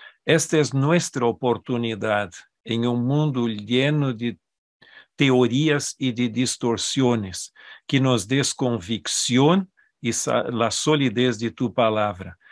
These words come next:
Bendice a cada persona que está con nosotros, que están escuchando, que tú puedes dar a ellos salud física, emocional, moral y también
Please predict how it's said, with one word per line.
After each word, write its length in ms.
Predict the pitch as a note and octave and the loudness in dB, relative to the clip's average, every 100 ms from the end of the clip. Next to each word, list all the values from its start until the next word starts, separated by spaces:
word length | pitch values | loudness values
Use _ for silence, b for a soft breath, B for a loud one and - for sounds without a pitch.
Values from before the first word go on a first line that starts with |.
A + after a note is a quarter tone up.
| B B | B B
Bendice 500 | - D3+ D3+ A3+ - | 2 2 4 2 2
a 60 | - | 2
cada 280 | D#3 D3 | 2 2
persona 480 | C#3 B2 - C3+ B2 | 0 0 0 -2 -2
que 120 | G#2+ | -4
está 240 | A2+ - A2+ | -6 -2 -2
con 180 | B2 A2+ | -2 -2
nosotros, 640 | G#2+ - G#2+ G#2 G2+ - | -4 -4 -4 -6 -8 -10
que 100 | A2+ | -8
están 280 | A2+ A#2 A2 | -8 -6 -6
escuchando, 760 | - A#2+ G#2 A#2+ B2 C#3 D3 B B B B _ | -6 -8 -4 0 0 0 -4 B B B B _
que 140 | B2+ | -2
tú 180 | A2+ G2+ | 0 -2
puedes 400 | C3 B2+ A#2+ G#2+ | 0 0 0 -2
dar 240 | A2 A#2 A2 | 0 2 2
a 100 | A2 | 0
ellos 360 | A2+ A2+ G#2 | -2 -4 -6
salud 640 | - - G#2 G2+ A#2 D#3 D#3 | -4 -2 -2 0 4 4 2
física, 800 | - C3+ C3+ - B2+ - D3 - _ _ - - | -2 -2 -2 -2 -6 -4 -4 -4 _ _ -10 -6
emocional, 1120 | G#2+ A2 G#2+ - A2+ G2 F#2+ G#2+ C3 C#3+ G2 - | -4 -2 -2 -2 -2 -2 -2 0 0 0 -4 -6
moral 800 | A2+ B2 A#2 A2+ A2 G#2+ B2+ D3+ - B B - | 0 2 4 4 2 0 -2 -4 -10 B B 0
y 160 | E3 | 0
también 800 | F3 D#3 B2+ G#2+ A#2 C3+ A#2+ F#2 | 2 2 2 0 2 2 2 -4